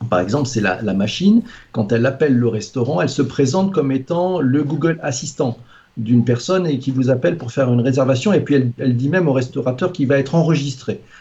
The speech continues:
Voilà, qu'on va enregistrer cette conversation. Donc ça, c'est assez amusant de se dire que finalement, c'est,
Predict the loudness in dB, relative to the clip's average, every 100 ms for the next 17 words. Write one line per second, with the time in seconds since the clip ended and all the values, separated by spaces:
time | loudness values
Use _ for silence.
0 | -10 -6 -4 0 2 2 2 0 -2 -4
1 | -4 -2 -2 0 -2 -4 -6 -4 -2 0
2 | 0 0 2 2 0 -2 -2 -2 -2 0
3 | 2 0 -2 -4